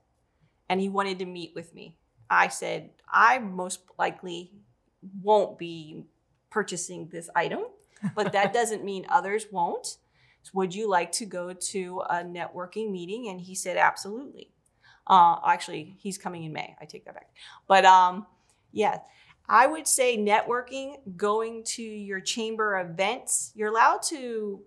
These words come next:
Speaker 1: go to certain, um, chamber events twice without joining.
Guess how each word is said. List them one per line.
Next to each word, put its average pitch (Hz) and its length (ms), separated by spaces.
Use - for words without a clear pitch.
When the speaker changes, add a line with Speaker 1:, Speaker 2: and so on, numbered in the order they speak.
Speaker 1:
go 214 140
to 208 120
certain, 220 480
um, 185 280
chamber 220 420
events 240 340
twice 202 560
without 185 420
joining. 202 480